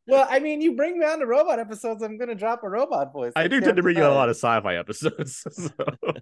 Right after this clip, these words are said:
Speaker 1: I also have to, to prepare your fans for the totally robotic person that is about to be the guest on your show and,
Speaker 2: <laughs>
Speaker 1: and has no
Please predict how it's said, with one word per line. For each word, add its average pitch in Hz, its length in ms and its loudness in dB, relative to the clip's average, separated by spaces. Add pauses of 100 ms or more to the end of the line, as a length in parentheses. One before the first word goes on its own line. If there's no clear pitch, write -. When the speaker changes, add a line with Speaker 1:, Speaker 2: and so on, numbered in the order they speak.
(400)
Speaker 1:
I 233 100 2
also 294 260 2
have 254 200 -2
to, 220 380 2
to 190 260 0
prepare 208 420 0
your 180 140 0
fans 185 500 -2
for 165 140 -8
the 151 440 -2
totally 170 300 0
robotic 151 640 -2
person 151 320 -8
that 131 100 -12
is 123 100 -14
about 127 260 -6
to - 40 -20
be 127 280 -2
the 120 100 -4
guest 127 260 -2
on 139 80 -8
your 110 120 -8
show 139 340 2
and, 104 200 -6
Speaker 2:
<laughs> 110 240 -4
Speaker 1:
and 110 200 -8
has 147 260 4
no 151 160 2